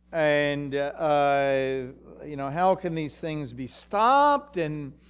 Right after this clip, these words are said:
and those are all right questions, by the way. You know, um, uh, people seeking, uh, answers.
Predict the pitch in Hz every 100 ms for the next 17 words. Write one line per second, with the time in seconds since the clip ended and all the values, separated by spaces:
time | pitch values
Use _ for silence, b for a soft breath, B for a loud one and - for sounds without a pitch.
0 | b b - 208 285 370 330 277 254 226
1 | 240 226 - 311 320 - 202 147 165 156
2 | 147 143 143 151 175 226 - b b b
3 | _ 180 180 170 170 190 220 - 185 165
4 | 160 156 147 143 147 - 151 143 139 139
5 | 135 127 185 151 160 - - 185 185 180
6 | 165 160 151 160 160 151 165 165 170 240
7 | - 156 143 175 226 -